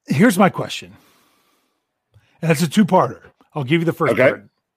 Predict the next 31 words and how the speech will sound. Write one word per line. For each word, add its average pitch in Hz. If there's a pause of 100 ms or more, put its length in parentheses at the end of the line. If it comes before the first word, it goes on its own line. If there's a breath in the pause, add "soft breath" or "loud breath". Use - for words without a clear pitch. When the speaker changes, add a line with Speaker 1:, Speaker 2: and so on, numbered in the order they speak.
(280)
Speaker 1:
and 127
you'll 156
probably 165
know 160
what 151
the 131
second 123
part's 113
gonna 104
be. 95 (1500 soft breath)
What 151
is 220
it 247
going 214
to 156
tell 151
us - (760)
if -
Kendrick 147
Green 139
comes 131
out 104 (840)
and 123
plays 123
great 113
in 107
the 104
Hall 101
of -
Fame 95
game? -